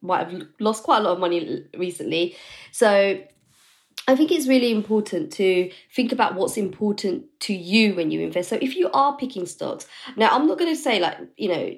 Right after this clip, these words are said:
there, there might be times where you might wanna hold one or two stocks in addition to, um, something else that you're doing, and that's fine if that's something you feel comfortable with,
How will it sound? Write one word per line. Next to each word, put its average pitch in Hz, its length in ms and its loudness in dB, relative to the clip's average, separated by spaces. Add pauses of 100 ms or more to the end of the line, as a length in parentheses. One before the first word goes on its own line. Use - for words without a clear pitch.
(120)
there, 226 160 6
there 247 140 4
might 294 200 4
be 233 80 -6
times 196 240 0
where 185 100 -4
you 185 80 -4
might 190 200 2
wanna 175 160 0
hold 170 240 0
one 170 160 0
or 165 80 0
two 170 180 -6
stocks - 520 -6 (340)
in 202 160 4
addition 202 340 2
to, 170 380 2 (220)
um, 165 520 2
something 175 280 -2
else 208 180 2
that - 100 -4
you're 165 100 -4
doing, 160 460 -4 (240)
and 185 100 2
that's 208 220 0
fine 208 640 2
if - 240 -2
that's - 280 -4 (200)
something 220 300 -2
you 196 120 0
feel 185 200 -2
comfortable 208 580 -2
with, 165 220 -4